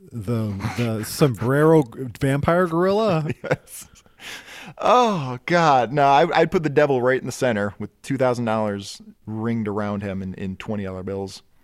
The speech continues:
Speaker 1: I think that's my favorite comic we've done outside of, uh, Green Lantern, the Child Molester for Valentine's Day.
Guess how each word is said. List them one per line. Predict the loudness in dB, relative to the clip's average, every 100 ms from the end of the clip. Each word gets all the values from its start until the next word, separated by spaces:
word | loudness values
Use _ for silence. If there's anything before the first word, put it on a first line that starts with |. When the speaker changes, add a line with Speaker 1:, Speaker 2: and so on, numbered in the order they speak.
| _
Speaker 1:
I | -2
think | -2 0
that's | 0 2
my | 2
favorite | 2 0 0
comic | -2 -2
we've | -2 -2
done | -2 -2 -4 -6 -6
outside | -6 -6 -4 -4 -2 -2
of, | -2 -4 -8 -12 -20 _
uh, | -8 -6 -6 -8 -12 -16 -16 -8
Green | -2 -2
Lantern, | -2 -6 -6 -8
the |
Child | -6 -6 -6
Molester | -10 -12 -14 -18 -16
for | -10
Valentine's | -8 -8 -12 -14 -16
Day. | -16